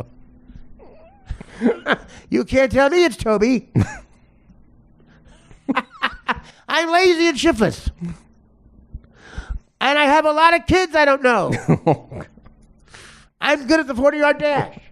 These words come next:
I have diabetes. I like sugary drinks. I live in Harlem. I can play the trumpet. But I'm such a junkie, I can't get work.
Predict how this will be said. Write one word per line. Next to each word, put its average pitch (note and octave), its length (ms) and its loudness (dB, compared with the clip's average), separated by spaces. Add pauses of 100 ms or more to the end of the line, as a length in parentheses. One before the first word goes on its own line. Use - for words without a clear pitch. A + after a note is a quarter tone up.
(680)
I D4+ 200 0
have C#4+ 220 2
diabetes. F4 1160 0 (300)
I F#3+ 160 0
like C4 260 0
sugary A#3+ 420 -2
drinks. A3+ 720 -6 (760)
I A#3 240 0
live C4 160 4
in C#4+ 60 -8
Harlem. B3 440 2 (1160)
I C#4+ 240 0
can C4 200 0
play A#3 140 2
the B3 100 -2
trumpet. G3+ 400 -2 (1200)
But B3 160 0
I'm C#4 140 0
such C4+ 220 0
a C4 60 -10
junkie, C#4 400 -4
I C#4 100 4
can't C#4+ 320 0
get E4 100 -10
work. F#4 400 0